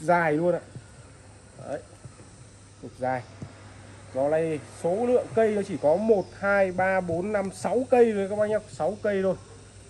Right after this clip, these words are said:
Đấy, những hàng thuần lâu năm thì các bác rồi, biết rồi. Đấy, em video nào em nói đi nói lại là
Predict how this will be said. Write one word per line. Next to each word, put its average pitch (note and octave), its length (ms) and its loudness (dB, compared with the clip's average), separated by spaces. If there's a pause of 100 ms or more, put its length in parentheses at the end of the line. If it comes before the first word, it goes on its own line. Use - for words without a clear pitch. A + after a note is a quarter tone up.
Đấy, B2+ 100 -8
những D#3+ 140 -6
hàng C#3 160 -2
thuần C3+ 220 -2
lâu D#3 140 0
năm D#3 200 -2
thì B2+ 60 -8
các D3 120 -6
bác D#3+ 240 -2
rồi, D#3+ 200 -4
biết F3+ 180 -4
rồi. C3 180 0
Đấy, A#2 280 -4
em C3+ 140 -6 (380)
video C3+ 360 -4
nào A#2+ 180 -2
em B2+ 200 -6
nói C3 160 -2
đi C#3+ 80 -6
nói C3 180 -2
lại D3+ 180 -2
là A#2+ 160 -6